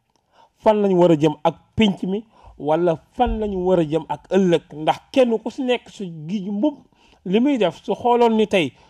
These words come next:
oto bi muy yàq, su xooloon ni oto baayam la te xamul lan la ko jëndee, nan la def ba papam am ko tey, su ñëwee taxaw ñu koy yàq ci kanamam, rangooñam tuuru.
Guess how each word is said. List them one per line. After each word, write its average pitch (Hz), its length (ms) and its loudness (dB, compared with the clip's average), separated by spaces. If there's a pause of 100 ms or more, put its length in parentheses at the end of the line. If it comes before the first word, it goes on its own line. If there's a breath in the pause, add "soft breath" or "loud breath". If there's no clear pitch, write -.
(280 soft breath)
oto 214 200 -4
bi 190 140 -6
muy 247 200 -4
yàq, 160 160 -4 (600)
su - 160 -2
xooloon 202 340 4
ni 196 60 0
oto 185 260 0
baayam 160 360 2
la 147 60 0
te 160 120 -6
xamul 208 360 -2
lan 269 220 0
la 254 80 2
ko 202 100 -4
jëndee, 151 380 -2 (760)
nan 254 200 -2
la 247 80 0
def 208 160 -4 (100)
ba 185 80 0
papam 185 360 -2 (100)
am 185 140 0
ko 175 120 -2
tey, 143 220 -6 (400 soft breath)
su - 160 -4
ñëwee 208 360 6
taxaw 180 340 2
ñu 175 140 2
koy 202 200 4
yàq 190 300 2
ci - 100 -10
kanamam, 160 400 2 (380 soft breath)
rangooñam 139 560 -6
tuuru. 110 260 -10